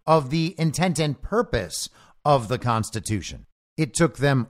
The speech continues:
almost no time to completely reverse their position on that. Their principled constitutional position just completely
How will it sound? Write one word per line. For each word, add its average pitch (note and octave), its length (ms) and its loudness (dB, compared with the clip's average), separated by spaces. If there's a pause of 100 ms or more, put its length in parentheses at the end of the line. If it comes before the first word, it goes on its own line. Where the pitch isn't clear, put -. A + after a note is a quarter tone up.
(160)
almost A3 720 4
no F#3+ 300 4
time D#3 420 2
to C3+ 140 -2
completely F3+ 640 -2
reverse D3 600 4 (240)
their C#3+ 240 2
position C3 680 0 (260)
on D3 320 4
that. B2 340 0 (360)
Their C#3 200 4
principled - 840 0
constitutional F3+ 880 2
position D3+ 480 -2 (300)
just G#3+ 240 2
completely F#3+ 680 0